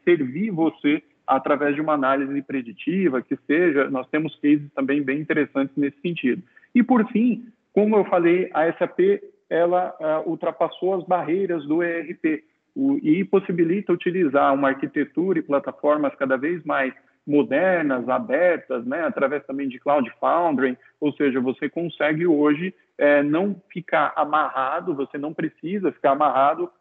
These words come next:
ao bom e velho abap, né, às linguagens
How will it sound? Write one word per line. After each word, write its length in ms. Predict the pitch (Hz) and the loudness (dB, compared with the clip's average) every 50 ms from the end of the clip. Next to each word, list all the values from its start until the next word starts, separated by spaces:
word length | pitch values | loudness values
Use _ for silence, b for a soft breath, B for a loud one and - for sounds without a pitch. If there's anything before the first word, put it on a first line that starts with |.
| _ - | _ -2
ao 140 | 160 160 156 | 0 0 0
bom 340 | 147 143 160 185 208 208 196 | 0 -2 -2 -2 -2 -4 -8
e 80 | 170 | -8
velho 320 | 143 131 143 147 147 147 139 | -8 -6 -4 -4 -2 -2 -2
abap, 640 | 139 135 131 123 123 123 127 - - 208 220 220 _ _ _ _ | -2 -2 0 0 0 0 -2 -4 -8 -12 -12 -12 _ _ _ _
né, 260 | 143 139 139 156 156 | -6 -4 -4 -2 -2
às 180 | 135 135 131 127 | -2 -2 -2 -2
linguagens 680 | 147 147 143 135 143 151 180 196 185 156 151 151 143 135 | -2 -4 -2 0 0 0 0 0 -2 -4 -4 -6 -6 -6